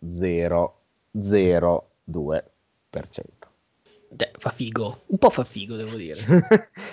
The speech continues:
Speaker 1: Cioè, più o meno siamo a percentuali da Superenalotto.
Speaker 2: Secondo me aspetti fino a fine anno e siamo alla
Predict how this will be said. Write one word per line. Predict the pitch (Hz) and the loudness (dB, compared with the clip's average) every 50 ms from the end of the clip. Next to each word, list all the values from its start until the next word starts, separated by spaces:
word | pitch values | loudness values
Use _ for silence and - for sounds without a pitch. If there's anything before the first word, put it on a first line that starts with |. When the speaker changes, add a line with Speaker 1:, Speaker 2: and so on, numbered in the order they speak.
| - _ - - _ _ _ - - _ _ _ _ _ _ - - - - - | -18 _ -20 -20 _ _ _ -20 -20 _ _ _ _ _ _ -20 -20 -20 -14 -10
Speaker 1:
Cioè, | - 104 | -10 -4
più | - 147 147 | 2 2 4
o | 139 | 4
meno | 165 175 160 | 4 4 2
siamo | - 156 135 127 | 2 2 0 0
a | 117 | 0
percentuali | 107 139 120 113 - 127 117 123 131 123 127 123 | 0 -2 -4 -4 -4 -6 -2 0 0 0 0 0
da | 107 120 113 110 | -2 -4 -4 -4
Superenalotto. | - 123 107 123 113 110 110 110 110 110 98 82 - _ _ - 90 87 - _ _ _ _ _ _ _ _ | -6 -10 -6 -6 -6 -4 -4 -4 -4 -4 -4 -6 -8 _ _ -14 -14 -14 -14 _ _ _ _ _ _ _ _
Speaker 2:
Secondo | _ - - 143 151 175 190 | _ -10 -4 -2 0 2 2
me | 196 | 0
aspetti | - 160 156 - - - 160 156 156 - 160 | -2 -4 -8 -8 -6 -2 -2 -2 -2 -2 -8
fino | - - 170 165 160 160 160 160 156 156 160 | -6 -4 -2 0 0 2 2 2 2 0 0
a | 156 | -2
fine | - - 160 165 | -4 -4 -4 -2
anno | 165 170 180 190 196 208 208 214 220 - | -2 0 -2 -2 0 0 0 -2 -2 -4
e | 143 | -8
siamo | 143 - 151 139 135 131 127 127 | -10 -8 -8 -8 -6 -6 -6 -4
alla | 127 135 139 135 135 131 131 127 127 127 135 | -2 -2 -2 -2 -2 -4 -4 -4 -4 -6 -6